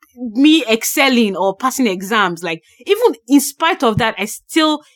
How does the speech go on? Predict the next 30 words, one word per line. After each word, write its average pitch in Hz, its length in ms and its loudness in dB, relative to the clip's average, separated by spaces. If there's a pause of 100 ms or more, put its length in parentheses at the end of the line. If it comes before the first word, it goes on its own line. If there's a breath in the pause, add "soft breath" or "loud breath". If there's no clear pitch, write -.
in 254 140 2
a 247 60 4
way, 254 120 4
feel 226 140 -4
like, 196 160 -2
"Mm, 233 360 -6
still 247 360 -4
an 170 100 -2
Olodo." 165 520 -8 (320)
Still, 285 680 -4
you 226 160 -4
know, 165 260 -4 (320)
I 247 80 -2
mean, 269 140 2
obviously, 277 260 0
these 254 160 -8
are 330 100 -2
things 247 220 -2
that 185 140 -2
eventually, 202 420 -4
you 180 240 -8
know, 165 220 -4
I've 170 160 -6
had 208 180 -8
to 175 100 -16
deal 196 200 -4
with 185 80 -2
in 165 100 -8
therapy. 175 440 -6
But 190 200 -10